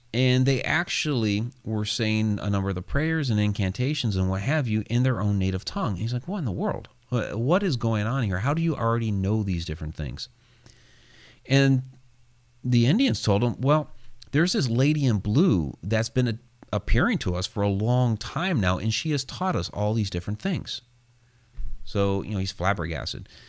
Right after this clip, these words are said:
When he heads back to Spain, he basically launches an investigation to, to try to find out, okay, what's going on,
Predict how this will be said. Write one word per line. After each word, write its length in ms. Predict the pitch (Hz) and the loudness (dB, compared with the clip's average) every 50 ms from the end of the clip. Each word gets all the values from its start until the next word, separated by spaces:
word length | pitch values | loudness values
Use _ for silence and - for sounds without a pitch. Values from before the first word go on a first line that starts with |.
| - - - - - - - _ _ _ _ _ _ _ _ _ _ _ _ | -20 -20 -20 -20 -20 -20 -20 _ _ _ _ _ _ _ _ _ _ _ _
When 140 | - 202 131 | 0 2 4
he 80 | 110 113 | 4 4
heads 200 | 127 190 196 - | 4 2 2 0
back 300 | - 151 147 143 - - | -2 -2 -2 -2 -2 -4
to 80 | - | -2
Spain, 520 | 92 - - - - - 113 90 78 78 - | -2 -2 -2 -2 -2 -2 -2 0 -2 -2 -2
he 360 | - 101 110 107 101 98 92 - - - | 0 0 2 2 2 0 -2 -4 -6 -4
basically 440 | - 113 117 - - 92 92 90 85 | -2 -2 -2 -2 -2 -2 -2 -2 -2
launches 680 | 85 87 90 95 104 131 165 202 214 214 - 113 98 92 | -2 -2 -2 0 0 2 2 2 2 2 2 2 2 2
an 80 | 90 | 0
investigation 840 | 92 90 85 98 104 101 - 87 82 82 87 98 117 117 - 85 82 | 0 0 0 0 0 0 -2 -4 -2 0 0 2 2 0 0 -2 -4
to, 180 | 80 - 85 82 - - - - - | -4 -4 -6 -8 -8 -10 -18 -10 -6
to 100 | - 90 | -6 -6
try 240 | - - - 110 117 | -4 -2 0 0 2
to 60 | 113 | 0
find 340 | - - 107 104 101 98 98 | 0 0 0 0 2 2 2
out, 260 | 92 92 90 - - - - - - | 2 2 0 -2 -8 -12 -12 -8 -6
okay, 300 | 101 95 - 95 80 76 | -4 -4 -2 -4 -4 -4
what's 400 | 78 87 92 101 117 127 131 - | -4 -4 -2 -2 -2 -2 -2 -2
going 400 | 110 107 107 101 101 95 92 95 | -2 0 0 0 0 0 0 0
on, 420 | 95 98 95 92 90 87 82 - | 0 0 2 0 0 -2 -4 -6